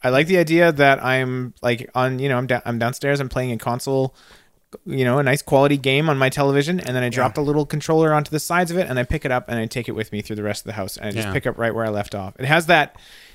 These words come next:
Speaker 1: it has that quickness of a mobile game. Like,
Speaker 2: Yeah.
Speaker 1: you just, you can just, you just pick up and play, like, whenever.
Speaker 2: Can
Speaker 1: And
Speaker 2: you? Oh,
Speaker 1: a-
Speaker 2: le-, okay, no, go ahead.
Speaker 1: As,
Speaker 2: I got,
Speaker 1: as,
Speaker 2: I have a
Speaker 1: as
Speaker 2: question.
Speaker 1: a dad, that's, that's, uh, I'm realizing
Speaker 2: Yeah.
Speaker 1: a pretty nice feature.
Speaker 2: Okay,
Speaker 1: Is
Speaker 2: that's,
Speaker 1: that
Speaker 2: yeah.
Speaker 1: you don't always have a big chunk of time,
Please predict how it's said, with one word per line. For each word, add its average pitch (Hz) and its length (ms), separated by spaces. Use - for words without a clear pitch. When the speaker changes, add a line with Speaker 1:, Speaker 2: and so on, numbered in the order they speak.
Speaker 1:
it 123 60
has 156 160
that 175 180
quickness 170 380
of 143 80
a 135 80
mobile 139 320
game. 107 340
Like, 120 80
Speaker 2:
Yeah. 117 120
Speaker 1:
you - 60
just, 123 260
you 120 100
can 127 140
just, 123 180
you 120 120
just 123 160
pick - 160
up 135 120
and 120 140
play, 120 260
like, 107 220
whenever. 113 540
Speaker 2:
Can 123 140
Speaker 1:
And 123 260
Speaker 2:
you? 123 180
Oh, 135 100
Speaker 1:
a- - 240
Speaker 2:
le-, 131 300
okay, 131 380
no, 123 140
go 110 80
ahead. 104 220
Speaker 1:
As, 160 220
Speaker 2:
I 147 220
got, 131 160
Speaker 1:
as, - 20
Speaker 2:
I 131 100
have 123 180
a 113 40
Speaker 1:
as 104 60
Speaker 2:
question. 175 320
Speaker 1:
a 165 80
dad, 131 500
that's, 135 320
that's, 127 380
uh, 131 60
I'm 131 120
realizing 160 460
Speaker 2:
Yeah. 175 40
Speaker 1:
a 151 40
pretty 185 180
nice 233 200
feature. 208 300
Speaker 2:
Okay, 127 340
Speaker 1:
Is 104 100
Speaker 2:
that's, 123 220
Speaker 1:
that 160 120
Speaker 2:
yeah. 214 80
Speaker 1:
you - 40
don't 175 200
always 185 200
have 180 280
a 170 60
big 156 240
chunk 175 240
of 151 40
time, 220 440